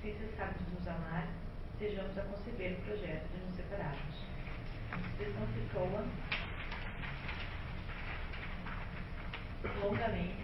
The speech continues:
com ternura. Depois acrescentou: "Compreendeste como eu, bela amiga, que a nossa vida ia mudar.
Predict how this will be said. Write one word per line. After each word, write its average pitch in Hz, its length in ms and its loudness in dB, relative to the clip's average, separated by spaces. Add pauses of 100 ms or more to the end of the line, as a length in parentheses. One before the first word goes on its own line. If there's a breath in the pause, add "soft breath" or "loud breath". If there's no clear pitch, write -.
com 220 80 2
ternura. 175 460 2 (340)
Depois 180 240 4
acrescentou: 87 640 0 (760)
"Compreendeste 208 580 6
como 190 260 -2
eu, 180 180 4
bela 170 220 4
amiga, 156 320 2 (200)
que - 80 0
a 190 40 0
nossa 190 220 0
vida 180 200 0
ia 180 100 2
mudar. 151 380 2